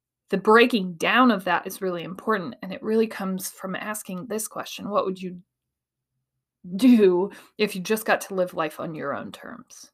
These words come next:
What would that be?" And so many of us kind of stop short of that because we're picking, like, "Oh,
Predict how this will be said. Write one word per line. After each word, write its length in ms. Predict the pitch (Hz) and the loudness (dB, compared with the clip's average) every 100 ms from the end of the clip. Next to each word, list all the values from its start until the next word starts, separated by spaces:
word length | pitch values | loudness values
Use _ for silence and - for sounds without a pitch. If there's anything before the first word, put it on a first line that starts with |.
| _ _ | _ _
What 300 | 196 190 - - _ _ _ - | 0 2 2 -10 _ _ _ -8
would 260 | 196 208 202 | 2 2 4
that 220 | 160 147 - | 0 -2 -8
be?" 440 | 190 - - - | -12 -10 -12 -12
And 360 | - 202 190 185 - - _ _ _ _ _ _ _ | -8 -4 -2 -4 -8 -20 _ _ _ _ _ _ _
so 460 | - - - 254 247 | -8 0 6 10 10
many 360 | 240 233 226 190 | 10 8 4 0
of 160 | 180 | 0
us 280 | 185 196 - | -2 -2 -6
kind 240 | - 214 | -6 -6
of 60 | 190 | -6
stop 340 | - 202 180 | 0 0 0
short 400 | - - 240 233 | -2 0 4 4
of 140 | 226 185 | 4 2
that 300 | 170 180 - _ _ _ _ | 0 0 -2 _ _ _ _
because 560 | - 190 196 190 185 - - _ _ | -8 -6 -2 0 -2 -6 -16 _ _
we're 200 | 202 202 | 2 2
picking, 520 | - 233 226 214 190 | 2 0 0 -2 -4
like, 320 | 185 180 165 - _ _ _ - | -4 -4 -4 -10 _ _ _ 6
"Oh, 540 | 269 247 202 175 - | 8 8 6 -2 -10